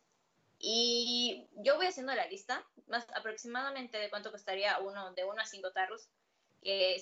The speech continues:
cinco es lo máximo que he enviado por paquetería. Entonces sí, como que le comparto a la chava, este, la lista y le digo, "Mira, tengo esas opciones, esas opciones me garantizan llegar hasta tu domicilio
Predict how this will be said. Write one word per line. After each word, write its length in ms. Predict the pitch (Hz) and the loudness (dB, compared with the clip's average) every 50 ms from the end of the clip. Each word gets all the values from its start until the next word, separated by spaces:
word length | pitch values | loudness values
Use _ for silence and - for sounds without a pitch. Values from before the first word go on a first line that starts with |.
| - - | -4 -12
cinco 200 | - 214 220 214 | -12 -10 -8 -8
es 80 | 233 220 | -8 -6
lo 80 | 202 180 | -8 -6
máximo 440 | 180 180 175 - - 208 190 175 - | -6 -6 -8 -8 -10 -10 -10 -10 -6
que 80 | - 165 | -6 -6
he 40 | |
enviado 420 | 175 175 175 175 175 185 240 - - _ _ _ _ _ _ _ _ _ _ _ _ _ _ _ | -4 0 2 2 2 2 2 -4 -8 _ _ _ _ _ _ _ _ _ _ _ _ _ _ _
por 260 | - 185 180 175 160 156 | -4 -4 -2 -2 -4 -6
paquetería. 720 | - 156 160 165 _ - 165 180 175 170 180 208 220 226 - | -8 -10 -10 -10 _ -8 -6 -6 -6 -2 0 2 2 2 2
Entonces 360 | - 226 220 247 254 269 269 | 0 0 0 0 0 0 -2
sí, 220 | 262 269 269 254 - | 0 -2 -4 -4 -4
como 240 | - 233 220 220 - | -4 -4 -2 -2 2
que 120 | 226 226 | 2 4
le 140 | 226 233 233 | 4 4 4
comparto 480 | - 240 240 240 262 254 269 - - 349 | 2 0 2 4 4 4 4 4 0 0
a 120 | 349 302 | 2 2
la 160 | 220 190 - - | 2 0 -2 -4
chava, 360 | - 220 208 214 240 294 - - _ _ _ _ _ | -4 -2 -2 0 0 -2 -4 -8 _ _ _ _ _
este, 720 | - - 208 196 - - - 226 226 226 214 202 190 165 165 | -12 -12 -12 -12 -12 -8 -6 -4 -2 -2 -2 -2 -2 -2 2
la 120 | 185 190 196 | 2 2 2
lista 280 | 208 233 240 - - | 2 0 -6 -4 -6
y 60 | 185 | -4
le 100 | 175 185 | -4 -4
digo, 180 | 180 185 180 185 | -6 -4 -4 -4
"Mira, 200 | 190 190 190 180 175 180 | -4 -2 -2 -2 -2 -2
tengo 220 | - 254 294 320 349 | -2 -6 -4 -4 -4
esas 280 | - 294 - 339 320 | -4 -4 -6 -6 -6
opciones, 640 | 302 - - - - 202 202 214 254 311 - - - _ _ _ _ | -6 -8 -8 -6 -6 -6 -4 -4 -4 -6 -8 -14 -20 _ _ _ _
esas 240 | - 240 247 294 277 | -8 -6 -6 -4 -4
opciones 380 | 240 - - 220 214 226 226 214 | -4 -4 -4 -4 -4 -4 -4 -4
me 140 | 196 180 | -2 0
garantizan 600 | 185 196 180 185 190 196 196 220 233 - 294 294 | 2 4 4 2 2 -2 -4 -4 -2 -2 -2 -2
llegar 440 | 226 208 185 185 190 196 208 202 - - | 0 2 4 4 6 4 4 2 0 -4
hasta 320 | - - - - - 185 - - | -4 -6 -6 -6 -10 -14 -10 -4
tu 160 | 208 233 269 | -4 -2 0
domicilio 640 | 262 269 247 208 170 - - 196 190 190 202 226 | 0 -2 -2 -2 -6 -6 -4 -2 0 0 0 0